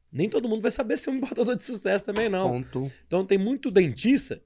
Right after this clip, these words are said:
Speaker 1: que ele é muito bom na cadeira de dentista, mas ele não vai saber gerir um consultório com vários dentistas.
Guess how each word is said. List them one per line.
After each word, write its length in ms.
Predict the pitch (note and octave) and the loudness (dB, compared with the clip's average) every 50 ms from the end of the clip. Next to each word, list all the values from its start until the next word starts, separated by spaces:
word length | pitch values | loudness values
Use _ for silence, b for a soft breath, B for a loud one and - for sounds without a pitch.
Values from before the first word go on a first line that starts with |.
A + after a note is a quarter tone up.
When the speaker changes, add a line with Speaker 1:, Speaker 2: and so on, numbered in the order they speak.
| _ _ | _ _
Speaker 1:
que 80 | - D3 | -2 0
ele 100 | C3+ C3+ | 0 2
é 20 | |
muito 200 | D#3 G3 G3 F#3+ | 2 0 0 0
bom 160 | F3+ F#3+ G3 | 0 0 0
na 120 | G3+ G3+ - | 0 0 2
cadeira 440 | G3+ G3 E3+ B2+ B2 D#3 F#3+ A3+ | 4 4 4 4 4 4 4 4
de 140 | G3+ F#3 G3 | 4 2 0
dentista, 580 | F3+ E3 C#3 - - C3+ G2+ - - - - - - - - - - _ | -4 -4 -4 -4 -6 -8 -8 -8 -10 -18 -20 -20 -20 -20 -20 -20 -20 _
mas 140 | - F3 D3+ | -4 -2 0
ele 120 | D3+ D3+ | 0 0
não 60 | D#3+ D#3+ | 0 0
vai 120 | E3 D#3+ | -2 -2
saber 280 | - F#3+ E3 E3+ F3 F3+ | -2 0 2 2 4 4
gerir 460 | E3+ G3 G3 F#3 D3+ C#3+ D3 D#3 E3+ | 4 2 2 2 2 2 2 2 0
um 580 | F#3+ G#3 A3+ B3 D4+ D#4+ D#4+ D#4+ D4+ C#4 A3 - | 0 -2 -6 -6 -8 -8 -8 -6 -6 -6 -8 -6
consultório 680 | - F3 F3 D#3+ - - E3+ - - C3+ C#3 D#3+ F3 F3 | -2 -2 -2 -2 -4 -8 -10 -6 -2 0 0 0 0 -2
com 140 | - F#3+ C3 | -4 -4 -2
vários 240 | C3+ C3+ D3 D#3 | -2 -2 -2 -2
dentistas. 500 | D#3+ G#3+ C4 - - G3 D3+ A#2+ B2+ - | -4 -6 -6 -6 -8 -8 -8 -8 -10 -14